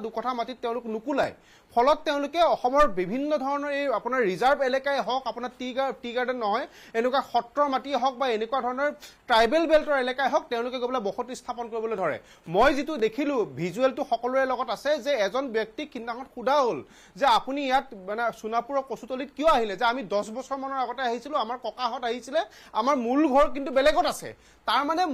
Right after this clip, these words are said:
মূল ঘৰ বেলেগত থকাৰ পিছতো তেওঁলোকে ঘৰ বিচাৰি বেদখল কৰিবলগীয়া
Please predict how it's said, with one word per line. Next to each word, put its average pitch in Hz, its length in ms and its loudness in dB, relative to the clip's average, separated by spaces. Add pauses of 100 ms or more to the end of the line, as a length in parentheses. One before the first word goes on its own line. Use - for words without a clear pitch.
মূল 254 280 2
ঘৰ 285 200 4 (120)
বেলেগত 254 400 0
থকাৰ 269 280 -4
পিছতো 277 340 -10
তেওঁলোকে 254 360 -6 (160)
ঘৰ 190 180 2 (140)
বিচাৰি 285 340 -6
বেদখল 233 420 -2
কৰিবলগীয়া 269 480 -4